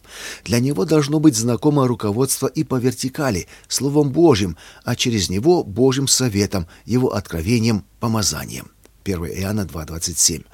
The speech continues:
Он должен разуметь начало, должен видеть подлинный образец, по которому здесь на земле устроять свою скинью. Первое Петра два пять. Посмотрим на историю евангельского движения в России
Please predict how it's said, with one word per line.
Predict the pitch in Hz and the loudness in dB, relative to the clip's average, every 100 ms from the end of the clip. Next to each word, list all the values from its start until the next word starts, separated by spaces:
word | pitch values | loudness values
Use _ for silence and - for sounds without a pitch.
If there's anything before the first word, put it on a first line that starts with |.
| - _ - - - | -20 _ -20 -12 -2
Он | 143 127 | -2 4
должен | 165 190 190 | 4 4 4
разуметь | 160 147 139 135 156 | 2 2 2 0 0
начало, | 160 165 - 202 190 104 78 - - - | 0 -2 -2 -2 0 0 0 -6 -18 -4
должен | 110 127 127 | 0 2 2
видеть | 120 151 151 - | 2 2 2 -2
подлинный | 117 120 117 123 131 | 0 0 2 2 2
образец, | 127 123 143 139 127 165 - | 0 -2 -2 -2 0 0 0
по | 101 | -4
которому | 101 95 110 107 101 | -4 -4 0 0 0
здесь | 90 113 101 | 0 0 -2
на | 90 | -2
земле | 78 85 110 170 - | -4 -2 2 0 0
устроять | 170 - 131 131 143 | -2 -2 -2 0 0
свою | - 101 110 98 - | -2 0 -2 -2 -2
скинью. | - - 73 69 65 - _ _ | -2 -2 -8 -10 -12 -18 _ _
Первое | 80 - | -12 -12
Петра | 58 - 98 | -14 -10 -10
два | 76 76 | -8 -10
пять. | - - - - _ - - - - - | -12 -14 -14 -18 _ -20 -18 -16 -16 -6
Посмотрим | 117 - 170 214 196 | -4 0 0 2 2
на | 170 156 | 4 2
историю | - - 175 170 | 0 0 2 4
евангельского | 151 127 127 147 135 123 - 127 | 4 2 0 0 -2 -4 -2 -4
движения | 98 107 101 131 127 | -2 -2 0 0 0
в | 107 | 0
России | 107 98 165 160 | 0 0 2 2